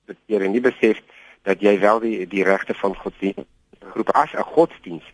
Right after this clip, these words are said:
moet beskerm nie. So jy kan nooit vir 'n godsdienstige groep, 'n kerk, kan jy nooit dwing om byvoorbeeld om 'n selfde geslag huwelik, eh, te wettig nie, eh, want dit sou heeltemal teen godsdienstvryheid indrys,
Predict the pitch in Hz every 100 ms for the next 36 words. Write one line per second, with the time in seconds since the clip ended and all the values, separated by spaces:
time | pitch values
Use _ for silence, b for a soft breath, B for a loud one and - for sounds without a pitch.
0 | B B - 90 - - - 87 80 69
1 | 104 98 - 104 110 131 - _ B _
2 | - 98 - 190 - - - - 110 147
3 | - - 107 - 147 - - - 156 -
4 | - - B B - 107 107 101 113 143
5 | - 95 104 131 87 82 78 - 92 -
6 | 107 92 90 80 82 - 95 95 - -
7 | 87 - 87 - 85 85 87 - B B
8 | B B - - 87 87 85 80 - 78
9 | 82 90 80 92 104 120 - 135 175 B
10 | B B B - 98 101 101 92 87 101
11 | 92 104 - - 120 110 87 107 110 113
12 | 98 - 92 - 104 - - 90 - -
13 | 104 95 - 78 80 71 71